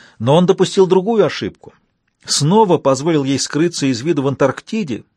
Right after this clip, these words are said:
когда остался позади, чтобы сдержать Дериана и его людей. Дэвид решил, что больше подобному случиться не позволит. Если ему удастся покинуть стены этой комнаты,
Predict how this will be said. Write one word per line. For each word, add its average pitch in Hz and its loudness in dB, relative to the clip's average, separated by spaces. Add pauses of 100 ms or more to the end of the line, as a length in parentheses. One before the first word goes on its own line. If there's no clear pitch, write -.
(120)
когда 117 -2
остался 147 0
позади, 139 -2
чтобы 139 -4
сдержать 123 -2
Дериана 127 -2
и 123 -8
его 123 -4
людей. 123 -8 (760)
Дэвид 147 0
решил, 160 -4
что 110 -8
больше 165 -4
подобному 127 -4 (240)
случиться 123 -8
не 131 -8
позволит. 104 -8 (400)
Если 151 -2
ему 147 -2
удастся 151 -2
покинуть 147 -4
стены 131 0
этой 117 -4
комнаты, 180 -4